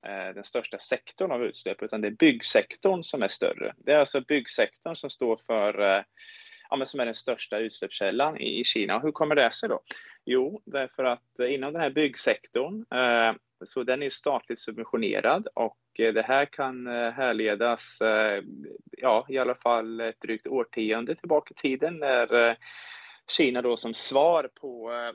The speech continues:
den, eh, globala finanskrisen där tvåtusen åtta, tvåtusen nio lanserade världens, eh, genom tiderna största ekonomiska stimulanspaket. Och, eh,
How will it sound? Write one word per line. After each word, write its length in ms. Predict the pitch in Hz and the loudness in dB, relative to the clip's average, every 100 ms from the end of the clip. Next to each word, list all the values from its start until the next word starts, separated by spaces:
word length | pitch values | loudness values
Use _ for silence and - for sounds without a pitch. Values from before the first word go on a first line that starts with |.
| _ | _
den, 380 | 117 123 113 110 | -16 -14 -14 -12
eh, 340 | 113 110 107 | -6 -4 -4
globala 520 | 104 113 113 107 104 | -6 -6 -2 -2 -2
finanskrisen 800 | - 120 120 107 - 110 110 214 | -4 -4 -4 -6 -8 -6 -2 0
där 120 | 240 101 | 2 2
tvåtusen 480 | - 107 110 - | 0 -4 -4 -4
åtta, 200 | 107 - | -4 -4
tvåtusen 460 | 104 92 - 107 117 | -4 -4 -2 0 2
nio 240 | 110 98 | 4 4
lanserade 680 | 101 104 117 101 101 107 104 | 2 4 6 8 8 6 6
världens, 800 | 104 107 104 104 101 - - _ - | 6 4 4 0 -8 -14 -20 _ -8
eh, 200 | 104 95 | -6 -4
genom 260 | 98 101 101 | -6 -8 -6
tiderna 400 | 131 101 98 101 | -4 -4 -4 -6
största 720 | - 120 - - - 101 92 | 0 0 0 -4 0 0 -2
ekonomiska 600 | - 117 104 107 - 113 | -6 -10 -10 -12 -6 -6
stimulanspaket. 840 | - 107 113 127 - 104 - 208 - _ _ | -2 0 4 4 2 -4 2 2 2 _ _
Och, 420 | 113 113 _ - | -10 -10 _ -8
eh, 240 | 123 120 | -2 -2